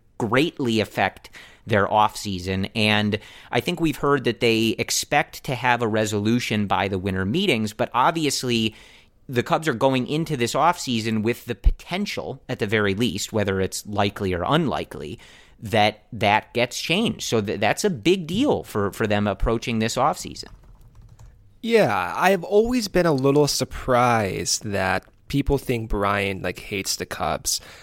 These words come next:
Speaker 2: And I've seen a lot of pushback, as you said, Corey, on Twitter saying, "Hey, this is a prime example. Bryant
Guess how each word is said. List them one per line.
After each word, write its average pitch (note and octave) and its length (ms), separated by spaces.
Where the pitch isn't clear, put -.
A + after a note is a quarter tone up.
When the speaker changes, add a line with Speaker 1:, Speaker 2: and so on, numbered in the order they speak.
Speaker 2:
And G2+ 480
I've G#2+ 160
seen C#3 180
a A2 80
lot A#2 640
of A2 100
pushback, G#2+ 540
as G2+ 120
you G2 100
said, B2 260
Corey, G#2 340
on F#2 160
Twitter A2+ 460
saying, G2+ 400
"Hey, B2+ 240
this A2+ 340
is C3 80
a A#2+ 80
prime B2 300
example. G#2+ 440
Bryant G#2+ 480